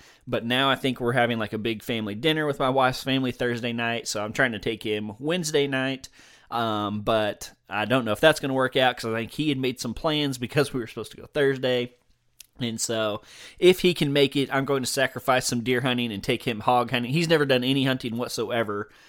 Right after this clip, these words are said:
uh, but he's really been wanting to, and so I'm gonna try to take him hog hunting.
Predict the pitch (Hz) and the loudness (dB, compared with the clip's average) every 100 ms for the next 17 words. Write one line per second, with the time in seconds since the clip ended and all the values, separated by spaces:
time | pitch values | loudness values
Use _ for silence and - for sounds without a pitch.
0 | - - 113 110 123 110 131 151 127 123 | -12 -4 -4 -2 -2 0 6 8 8 4
1 | 117 120 113 110 113 104 104 110 - 101 | 2 2 0 -2 -2 -2 -4 -4 -4 -4
2 | 101 104 135 123 139 120 135 120 139 120 | -4 -4 -6 0 0 0 -2 -2 -4 -2
3 | 117 120 117 113 110 117 | 0 0 0 -6 -6 -8